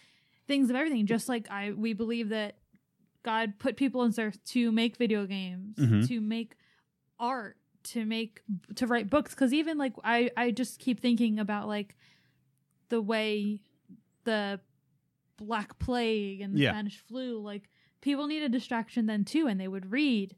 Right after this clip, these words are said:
Speaker 1: and they would still admire art. And, but, like, they had, they didn't have video games and T V, but they had books.
Speaker 2: Yeah.
Speaker 1: And they were a-, they found distraction in that. Like,
Speaker 2: Mm-hmm.
Speaker 1: and people today still find, like, their best source of distraction is books,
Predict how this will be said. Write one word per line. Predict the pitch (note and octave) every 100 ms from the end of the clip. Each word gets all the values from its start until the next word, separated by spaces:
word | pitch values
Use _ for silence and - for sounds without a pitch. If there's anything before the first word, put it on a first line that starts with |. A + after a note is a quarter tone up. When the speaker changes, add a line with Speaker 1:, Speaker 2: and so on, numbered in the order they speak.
| -
Speaker 1:
and | G#3+
they | G3+
would | G3+ G3+ -
still | - B3+ A#3
admire | A3+ G#3+ A3 A3 G#3+
art. | - C4 A3 -
And, | G#3 G3+ _ _ _
but, | A#3+
like, | A#3 A3
they | G#3 A#3+
had, | A3 A#3+ A3 G#3
they | B3
didn't | B3+
have | A3+ G3+
video | A#3
games | A3 G#3+ G3
and | G3+
T | A#3+
V, | A#3+ E4+
but | A3 A3 A3+
they | G#3+
had | G#3 G#3+ G#3+ G#3 G#3 G3+ _
books. | A#3+ G#3 _ - - B2+
Speaker 2:
Yeah. | A#2+ F2+ - -
Speaker 1:
And | A3 G#3
they | G#3+ G#3 G#3+ G#3
were | G3+ A3
a-, | G#3 A3
they | G3 G#3
found | G#3+ G#3 G#3
distraction | G#3 - G#3 - - G#3 G3+
in | G3+
that. | C#4 C#4 - _ - _ - G3+
Like, | G3+ F#3+ - _ _ -
Speaker 2:
Mm-hmm. | C#3 B3
Speaker 1:
and | B3 -
people | D4+ C#4+
today | C4+ D#4 A4
still | - A#3
find, | G3 G#3+ G#3 G3
like, | G3 G3
their | G#3 G3
best | G3+ G3 - -
source | - G#3+ F3+ G#3
of | G3 - - -
distraction | A3+ G#3+ G3+ F#3+ - G#3
is | F#3+ E3+
books, | - - - -